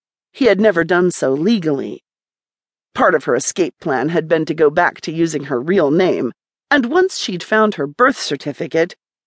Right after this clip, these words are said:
thanks to a rather unorthodox search of her father's home office, she had been able to get the I D, for which she had paid cash. The man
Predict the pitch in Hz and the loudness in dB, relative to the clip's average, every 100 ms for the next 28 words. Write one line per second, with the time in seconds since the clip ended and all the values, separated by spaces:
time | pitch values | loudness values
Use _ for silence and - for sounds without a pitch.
0 | _ - 175 143 - 160 143 139 170 175 | _ -2 -2 -2 -6 0 0 2 2 2
1 | 139 - 165 156 147 147 135 110 - - | 0 0 0 0 0 0 0 -2 -6 -10
2 | - 180 - 135 127 127 180 160 120 - | -4 -2 -2 -2 -2 -2 0 0 -2 -2
3 | 175 143 - 294 302 - 151 - - _ | -2 -4 -2 -2 -2 -2 -4 -6 -14 _
4 | _ _ - 277 247 202 214 175 214 220 | _ _ -4 -2 0 0 0 0 -4 -6
5 | 170 - 190 170 196 196 185 131 _ _ | -6 -4 0 2 2 0 -4 -6 _ _
6 | - 196 160 139 - - - - 247 - | -4 -2 2 0 -2 -10 -8 -2 -2 -2
7 | - 135 147 - 185 165 131 - - - | -2 -2 -4 -10 -8 -8 -10 -12 -14 -14
8 | _ _ _ _ _ _ _ _ _ _ | _ _ _ _ _ _ _ _ _ _
9 | 214 226 208 185 | 0 4 4 4